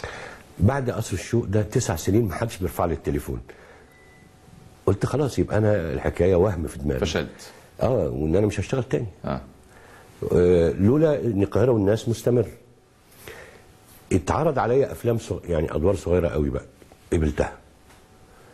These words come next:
Speaker 1: قبلتها لأني ع-، عايز أبقى جوه السينما، يعني. هتلاقيني في فيلم نادية، بئر الحرمان، آه، زوجة بلا رجل، يمكن الدور كان كبير شوية،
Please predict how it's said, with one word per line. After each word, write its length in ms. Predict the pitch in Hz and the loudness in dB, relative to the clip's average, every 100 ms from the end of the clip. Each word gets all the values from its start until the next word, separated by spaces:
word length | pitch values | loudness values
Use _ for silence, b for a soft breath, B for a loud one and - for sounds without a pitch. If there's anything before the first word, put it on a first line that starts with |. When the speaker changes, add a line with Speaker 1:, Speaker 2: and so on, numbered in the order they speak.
| B B - - | B B -14 0
Speaker 1:
قبلتها 440 | 87 78 73 80 | 2 2 2 2
لأني 560 | 90 78 90 82 71 65 | 2 2 4 2 2 -2
ع-، 360 | - 71 64 71 | -4 -8 -4 -2
عايز 220 | 104 110 | 0 2
أبقى 160 | 87 | 0
جوه 140 | 101 123 | 2 0
السينما، 400 | - 127 90 64 - - | 0 -2 -2 -2 -10 -12
يعني. 180 | 73 67 - B B B | -10 -8 -12 B B B
هتلاقيني 280 | 95 92 95 | -2 2 2
في 80 | 82 | 2
فيلم 200 | 92 80 | 2 2
نادية، 340 | 76 87 87 | 2 2 2
بئر 200 | 82 76 | 2 0
الحرمان، 800 | 78 67 76 71 85 87 82 78 | 0 -2 -2 2 4 4 2 2
آه، 200 | 73 71 B B B | 2 0 B B B
زوجة 320 | 69 85 78 | 0 2 2
بلا 220 | 73 73 | 0 2
رجل، 300 | 71 87 85 | 2 2 2
يمكن 240 | 78 73 73 | 2 0 -2
الدور 220 | 67 82 | 0 0
كان 140 | 76 | 0
كبير 260 | 71 67 71 | -2 -2 -2
شوية، 400 | - 71 87 85 | 0 2 4 2